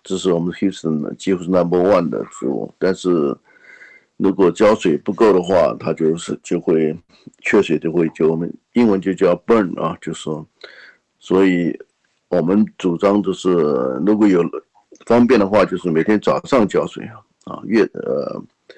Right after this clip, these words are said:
但是我们也讲过，这个有自动喷水的话，如果是你在七点钟左右的话，每，每家几乎现在都，都会调在这个附近，所以有时候水压不够，还有水，这个水量不够的话，你这个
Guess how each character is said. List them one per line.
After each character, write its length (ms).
但 120
是 80
我 80
们 140
也 100
讲 220
过， 300
这 120
个 100
有 200
自 160
动 160
喷 200
水 160
的 100
话， 220
如 160
果 100
是 160
你 120
在 340
七 240
点 200
钟 160
左 220
右 120
的 60
话， 400
每， 320
每 180
家 240
几 180
乎 140
现 160
在 60
都， 180
都 220
会 120
调 220
在 180
这 100
个 60
附 160
近， 200
所 220
以 80
有 120
时 140
候 100
水 200
压 180
不 120
够， 220
还 200
有 200
水， 260
这 100
个 40
水 220
量 200
不 100
够 140
的 60
话， 260
你 140
这 140
个 240